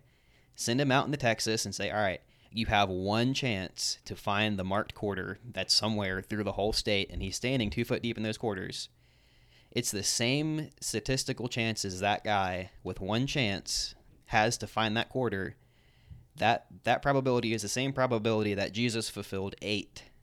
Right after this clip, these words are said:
of the prophecies in the Old Testament written about him. Remember, that's not even all of them.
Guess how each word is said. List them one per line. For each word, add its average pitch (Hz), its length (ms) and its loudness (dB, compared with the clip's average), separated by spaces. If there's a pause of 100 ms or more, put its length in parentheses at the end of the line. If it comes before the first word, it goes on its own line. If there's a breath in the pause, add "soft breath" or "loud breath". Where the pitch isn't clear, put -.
(480)
of 101 140 -4
the 101 60 -4
prophecies 104 580 -2
in 95 60 -6
the 95 80 -6
Old 95 140 -4
Testament 98 340 -4
written - 140 -8
about 92 240 -4
him. 95 140 -8 (240 loud breath)
Remember, 113 220 2
that's 120 260 2
not 160 200 0
even 135 200 2
all 131 180 2
of 104 100 -6
them. 90 220 -10